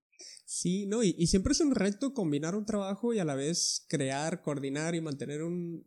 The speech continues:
un emprendimiento, sea de lo que sea, ¿no? Y, pero cuéntanos cómo ha sido esa experiencia de, de llevar, eh, pues, tu trabajo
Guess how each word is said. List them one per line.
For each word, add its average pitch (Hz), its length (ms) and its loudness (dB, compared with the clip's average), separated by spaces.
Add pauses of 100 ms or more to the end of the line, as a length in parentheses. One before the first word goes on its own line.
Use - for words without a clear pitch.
(140)
un 156 180 -2
emprendimiento, 165 760 0
sea 185 640 2
de 143 220 -4
lo 123 160 -2
que 120 100 -4
sea, 123 320 -4
¿no? 262 180 -4 (420)
Y, - 260 -2 (420)
pero 190 400 4
cuéntanos 226 400 4
cómo 226 220 0
ha - 20 0
sido 226 200 0
esa 226 100 0
experiencia 165 680 2
de, 123 200 0
de 143 140 0
llevar, 143 440 -2 (320)
eh, 156 340 -4 (120)
pues, 147 140 -4
tu 151 120 0
trabajo 185 600 0